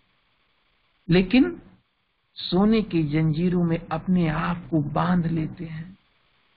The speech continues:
बाबा हमें याद दिलाते, "बच्चे, अपने आप को जैसे समझो, जानो, तुम विश्व के पूर्वज हो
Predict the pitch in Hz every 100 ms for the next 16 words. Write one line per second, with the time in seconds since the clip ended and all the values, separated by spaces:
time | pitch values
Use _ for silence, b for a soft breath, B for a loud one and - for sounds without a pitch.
0 | _ _ _ _ _ _ 240 269 311 302
1 | 294 269 285 311 240 269 262 262 208 208
2 | - 269 269 - - _ - 208 233 233
3 | 220 233 240 240 208 196 185 - 220 226
4 | 254 254 202 165 208 233 247 240 202 -
5 | 254 180 226 262 285 262 277 254 - 226
6 | 277 285 294 294 262 233 175